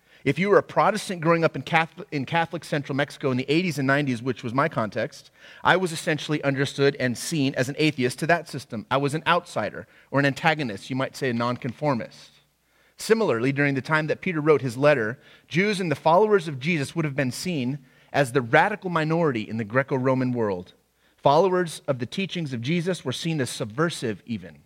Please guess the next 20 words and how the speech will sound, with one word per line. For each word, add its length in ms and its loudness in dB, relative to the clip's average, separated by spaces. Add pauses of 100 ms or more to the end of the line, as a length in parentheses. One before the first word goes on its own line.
(800)
They 140 4
would 120 2
have 140 -2
been 140 2
thought 260 2
of 140 6
as 180 -2
profane, 800 -4
perhaps 440 -6
perverts, 800 -6
perverts, 680 -4 (280)
or 120 -4
even 220 0
the 140 -4
anti-imperial. 1080 -4 (1400)
Also, 260 4
it's 100 -2
important 320 4
to 60 -4
understand, 520 0